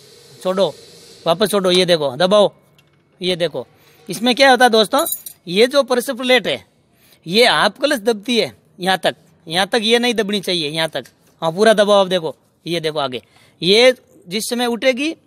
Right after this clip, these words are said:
उस समय अपना जो पीटीओ क्लच है वो free होगा। छोड़ के दबाओ, देखो आप तक ये, आगे ये, आ-, आप तक ये ना आगे ये, पूरा दबाओ। ये देखो अब पीटीओ आउट हो गया। ठीक है दोस्तों, अभी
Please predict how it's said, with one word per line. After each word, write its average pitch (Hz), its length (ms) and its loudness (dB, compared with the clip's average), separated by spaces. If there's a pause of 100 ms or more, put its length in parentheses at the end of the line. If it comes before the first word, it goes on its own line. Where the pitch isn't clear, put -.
(140)
उस 226 200 -4
समय 240 200 2
अपना 214 320 0 (600)
जो 185 200 0 (120)
पीटीओ 220 300 2
क्लच 208 260 2
है 202 60 4
वो 196 140 2
free 185 200 0
होगा। 160 280 -2 (380)
छोड़ 208 200 0
के 226 100 4
दबाओ, 226 320 4 (760)
देखो 190 300 -2 (240)
आप 160 240 0
तक 233 140 2
ये, 240 220 4
आगे 175 280 -2
ये, 127 260 -4 (840)
आ-, 143 140 -2 (340)
आप 156 280 0
तक 214 120 2
ये 214 180 2
ना 202 100 0
आगे 180 160 -2
ये, 127 280 -4
पूरा 226 280 2
दबाओ। 185 300 0 (600)
ये 156 160 -6
देखो 120 260 -10 (200)
अब 214 200 2 (140)
पीटीओ 214 360 0 (280)
आउट 170 200 0
हो 147 100 -2
गया। 120 280 -4 (340)
ठीक 208 140 0
है 254 60 2
दोस्तों, 277 320 2 (340)
अभी 208 260 0